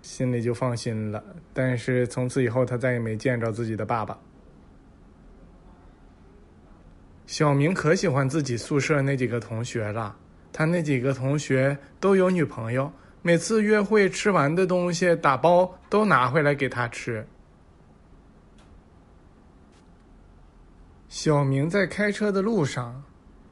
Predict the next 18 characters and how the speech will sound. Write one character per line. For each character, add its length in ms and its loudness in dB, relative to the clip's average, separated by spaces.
有 220 4
一 80 4
个 140 2
老 180 4
大 300 2
爷 400 -2
堵 220 -4
在 140 -2
了 120 2
他 140 -2
前 380 -6
面。 240 -6
小 140 -2
明 220 -2
说 340 4
：“你 80 0
瞎 400 6
呀？” 340 2